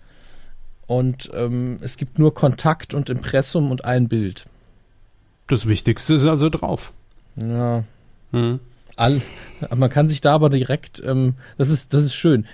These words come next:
Speaker 1: Wichtig, alle Bewerbungen für die Sendung zu Hause im Glück ge-, senden Sie an zu Hause im Glück at ufa punkt de und dann aber auch eine Stelle für Autogrammwünsche, die man an Ihr Innenarchitekturbüro schicken soll.
Speaker 2: Okay.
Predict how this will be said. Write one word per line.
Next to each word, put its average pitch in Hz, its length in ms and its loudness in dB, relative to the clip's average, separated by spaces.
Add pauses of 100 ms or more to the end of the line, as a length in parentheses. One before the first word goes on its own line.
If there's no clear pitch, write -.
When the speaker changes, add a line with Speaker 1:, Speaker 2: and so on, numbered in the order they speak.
Speaker 1:
Wichtig, 131 480 2
alle 139 140 6
Bewerbungen 131 500 4
für 135 120 -4
die 123 100 -2
Sendung 123 320 2
zu 117 180 -4
Hause 143 300 4
im 123 100 2
Glück 151 340 2
ge-, 117 120 2
senden 127 320 4
Sie 127 160 -2
an 123 200 2
zu 117 180 2
Hause 139 260 4
im 117 140 0
Glück 135 260 -2
at 117 100 0
ufa 123 360 2
punkt 101 60 -4
de 104 340 -4 (400)
und 104 100 -4
dann 117 140 4
aber 117 180 2
auch - 200 0
eine 113 280 0
Stelle 120 360 -2
für - 320 -2
Autogrammwünsche, 113 1080 0 (520)
die 113 60 0
man 113 300 2
an 113 200 0
Ihr 107 420 -2 (120)
Innenarchitekturbüro 104 1200 0
schicken 98 340 -6
soll. 92 280 -6 (500)
Speaker 2:
Okay. 117 640 -4